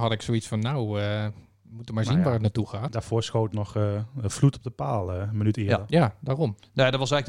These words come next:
Speaker 3: de eerste keer dat, dat ze echt aandrongen, Heracles, en dat het een beetje gevaarlijk werd. Maar ja, dat telt ook mee, hè, wat Marquez deed.
Speaker 1: Ja.
Speaker 3: Hij werd ook echt gefeliciteerd alsof hij een goal had gemaakt.
Speaker 1: Ja, we kregen ook een vraag op, eh, op Instagram volgens mij. Was het nou slim van hem of, eh, was het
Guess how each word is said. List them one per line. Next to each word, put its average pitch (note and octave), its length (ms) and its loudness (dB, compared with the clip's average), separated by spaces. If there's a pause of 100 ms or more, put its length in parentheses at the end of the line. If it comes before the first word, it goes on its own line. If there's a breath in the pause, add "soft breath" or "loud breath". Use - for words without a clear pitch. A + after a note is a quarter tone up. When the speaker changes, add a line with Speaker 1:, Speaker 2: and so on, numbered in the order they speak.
(100)
Speaker 3:
de D3 40 2
eerste C#3 160 -2
keer C#3+ 80 0
dat, C3+ 300 -2
dat C3+ 140 2
ze C#3+ 80 2
echt C3 120 -2
aandrongen, G#2+ 520 0
Heracles, G2 400 -4
en A2+ 80 0
dat G#2 80 2
het F#2+ 100 -4
een G#2+ 60 -2
beetje G#2+ 200 0
gevaarlijk G#2 400 0
werd. F2+ 240 -10
Maar G#2+ 300 0 (1300)
ja, C#3 180 -4
dat B2 160 -8
telt A#2 200 0
ook C#3+ 120 -4
mee, E3 180 2
hè, B2+ 80 6
wat C3+ 120 2
Marquez A#2+ 380 4
deed. G2 300 2
Speaker 1:
Ja. - 340 -8
Speaker 3:
Hij D3 100 8
werd - 40 -2
ook A#2+ 140 -6
echt - 80 -8
gefeliciteerd A2+ 540 2
alsof A2 180 8
hij G#2+ 100 6
een A2+ 80 4
goal D3+ 180 6
had - 120 -6
gemaakt. A2+ 460 -2
Speaker 1:
Ja, C#3 140 6
we D3 60 8
kregen D#3 220 4
ook D3+ 80 -2
een C3+ 60 -4
vraag D#3 300 -2
op, C3+ 200 -2
eh, C3+ 260 0
op B2+ 160 -4
Instagram D3+ 380 0
volgens C#3+ 300 -2
mij. D3 180 2
Was D3 140 0
het C3+ 80 -2
nou A#2 140 2
slim D#3+ 280 4
van E3 180 4
hem D#3+ 160 -2
of, D#3 240 -6
eh, D3+ 100 -2
was D3 220 -2
het D3 80 -4